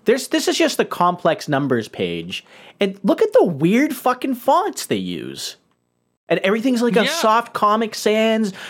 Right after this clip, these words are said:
Speaker 1: There's no, nothing too hard here. They
Speaker 2: You
Speaker 1: have
Speaker 2: know,
Speaker 1: a
Speaker 2: I think I, I think I get why, why it's like that. It's like, it's like when you're,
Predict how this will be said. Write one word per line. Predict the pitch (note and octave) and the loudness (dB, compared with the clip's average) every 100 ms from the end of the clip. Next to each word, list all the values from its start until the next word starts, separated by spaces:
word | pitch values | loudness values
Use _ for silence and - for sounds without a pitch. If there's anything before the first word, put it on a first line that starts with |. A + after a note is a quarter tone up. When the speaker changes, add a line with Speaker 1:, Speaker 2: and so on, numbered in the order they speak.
| - | -2
Speaker 1:
There's | G3+ G#3+ | 0 4
no, | G#3+ A#3 | 4 4
nothing | A#3+ G3+ A#3+ B3 A3+ | 4 2 2 0 0
too | B3+ A3+ | 0 0
hard | G#3 A3 B3 | 0 2 0
here. | G#3 A3 A3+ - - | 0 2 2 0 -2
They | A3 | 4
Speaker 2:
You | A#3 | 4
Speaker 1:
have | B3 | 4
Speaker 2:
know, | |
Speaker 1:
a | D4 | 2
Speaker 2:
I | |
think | E4+ F4 G4+ | 0 -4 0
I, | G#4+ D4 | 0 0
I | C4 | -2
think | C4+ F#4 | -4 -2
I | F#4 | -2
get | C4 C#4+ C4+ | -2 -2 -2
why, | F3 E3 E3+ F3+ F#3 G#3+ B3 F#3+ | -6 -6 2 2 4 0 -2 -4
why | G3 G#3+ | -2 -2
it's | A#3 | -2
like | A3+ | -4
that. | A3+ | -2
It's | B3 - | -2 -2
like, | A#3 C4+ A3+ - _ _ _ _ | -2 -2 -2 -14 _ _ _ _
it's | A#3+ B3 | -4 -2
like | B3+ - | -4 -2
when | G#3+ B3+ C4 | -2 0 0
you're, | C4+ B3+ - | 2 2 0